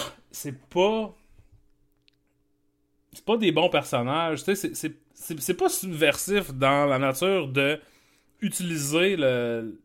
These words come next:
le, le, le, le squelette d'un film de, d'ado, tu sais, d'un film d'horreur d'ado, pour parler d'autre chose. Finalement, c'est comme, c'est un film de, d'ado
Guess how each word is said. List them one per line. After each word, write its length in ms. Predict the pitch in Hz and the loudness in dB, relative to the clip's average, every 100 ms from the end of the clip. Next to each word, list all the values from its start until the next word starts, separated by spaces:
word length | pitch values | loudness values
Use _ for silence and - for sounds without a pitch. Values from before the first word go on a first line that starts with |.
| _ _ _ 131 | _ _ _ -12
le, 400 | 127 117 107 104 | -8 -6 -6 -10
le, 100 | 98 | -14
le, 680 | 98 90 - - - 104 120 | -20 -20 -20 -20 -20 -10 -8
le 40 | |
squelette 540 | - - 165 151 185 147 | -8 0 0 2 2 2
d'un 180 | 123 | 0
film 280 | 117 165 160 | 0 0 2
de, 140 | 135 120 | 2 2
d'ado, 460 | 127 113 123 156 | 2 0 -2 -8
tu 60 | - | -8
sais, 60 | 135 | -8
d'un 100 | 120 | -6
film 180 | 143 135 | -4 -2
d'horreur 280 | 131 139 | 0 0
d'ado, 320 | 131 120 165 - _ _ | 0 -2 -6 -12 _ _
pour 160 | 147 135 | -4 2
parler 260 | 139 139 | 4 4
d'autre 200 | 143 127 | 2 -2
chose. 280 | 139 127 110 | -4 -8 -10
Finalement, 540 | - 151 151 165 226 208 | -2 2 2 4 2 0
c'est 200 | 147 135 | -4 2
comme, 340 | 147 147 139 | 4 4 0
c'est 160 | 131 139 | 0 0
un 100 | 135 | 0
film 280 | 180 202 196 | 0 0 2
de, 340 | 151 139 135 | 2 2 2
d'ado 500 | 131 139 143 170 185 | 2 2 2 -2 -6